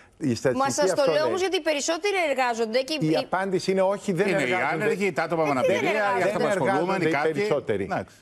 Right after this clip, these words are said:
Speaker 1: Οι, οι
Speaker 2: Οι
Speaker 1: πραγματικ-,
Speaker 2: περισσότεροι, δεν γίνεται
Speaker 1: όχι.
Speaker 2: να μην εργάζονται.
Speaker 1: Δε-,
Speaker 2: Είναι
Speaker 1: η απα-,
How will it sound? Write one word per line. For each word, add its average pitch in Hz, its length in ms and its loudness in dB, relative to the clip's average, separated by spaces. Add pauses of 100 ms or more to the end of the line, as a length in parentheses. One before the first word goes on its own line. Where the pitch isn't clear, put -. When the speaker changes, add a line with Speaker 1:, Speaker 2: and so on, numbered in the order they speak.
Speaker 1:
Οι, 143 180 2
οι 139 120 -2
Speaker 2:
Οι 131 60 -4
Speaker 1:
πραγματικ-, 131 520 -2
Speaker 2:
περισσότεροι, 285 480 -2 (320)
δεν 294 140 2
γίνεται 285 180 0
Speaker 1:
όχι. 226 80 0
Speaker 2:
να 220 40 -4
μην 214 140 -4
εργάζονται. 202 420 -2
Speaker 1:
Δε-, 202 80 -2
Speaker 2:
Είναι 262 120 -2
Speaker 1:
η 226 40 4
απα-, 277 80 0